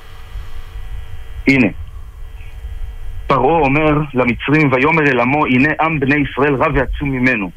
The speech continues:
אומר רבי חיים בן עטר. ואומרו רב ועצום, פירוש כי באמצעות היותם עם אחד ומיוחד,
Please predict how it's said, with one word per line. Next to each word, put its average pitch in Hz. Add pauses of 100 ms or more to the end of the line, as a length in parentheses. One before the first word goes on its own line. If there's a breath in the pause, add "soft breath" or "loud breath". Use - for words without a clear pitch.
(120)
אומר 139
רבי 120
חיים 131
בן 117
עטר. 110 (220)
ואומרו 135
רב 151
ועצום, 151
פירוש 139 (400 soft breath)
כי 139
באמצעות 135
היותם 147 (120)
עם 175 (100)
אחד 165
ומיוחד, 131